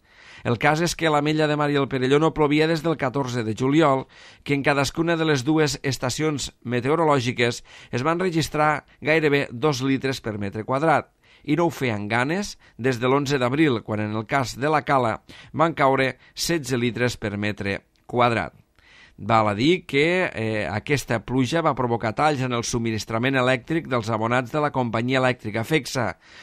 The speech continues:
El subministrament va tallar-se a la una i mitja aproximadament i no va tornar a la normalitat fins ben entrades les deu de la nit. L'Ajuntament de l'Ametlla de Mar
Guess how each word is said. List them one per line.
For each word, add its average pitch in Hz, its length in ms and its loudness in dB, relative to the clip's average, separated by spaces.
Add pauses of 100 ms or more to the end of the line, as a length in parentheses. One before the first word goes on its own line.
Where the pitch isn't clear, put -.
(160)
El 120 140 -2
subministrament 123 840 0
va 143 100 2
tallar-se 135 560 0
a 156 80 4
la 123 80 2
una 127 240 2
i 135 80 2
mitja 135 280 0
aproximadament 135 840 0 (320)
i 147 480 4
no 143 220 2
va 170 120 4
tornar 147 280 -2
a 143 80 2
la 131 60 2
normalitat 135 680 0 (220)
fins 131 280 -2
ben 160 140 0
entrades 123 560 0
les 101 160 -4
deu 101 180 0
de 95 140 -4
la 107 80 0
nit. 139 240 2 (400)
L'Ajuntament 120 560 -2
de 117 80 0
l'Ametlla 113 380 0
de 104 100 0
Mar 120 260 2